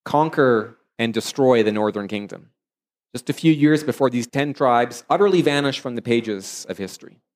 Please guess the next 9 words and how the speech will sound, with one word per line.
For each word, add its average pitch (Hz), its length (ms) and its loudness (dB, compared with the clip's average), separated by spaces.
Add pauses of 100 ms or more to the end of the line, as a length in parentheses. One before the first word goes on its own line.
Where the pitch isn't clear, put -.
(480)
There's 120 140 -4
a 131 40 -2
terrible 160 400 4
judgment 123 800 -2
coming. 113 360 -6 (520)
"They 117 120 2
sow 160 340 4
the 151 120 4
wind, 139 600 0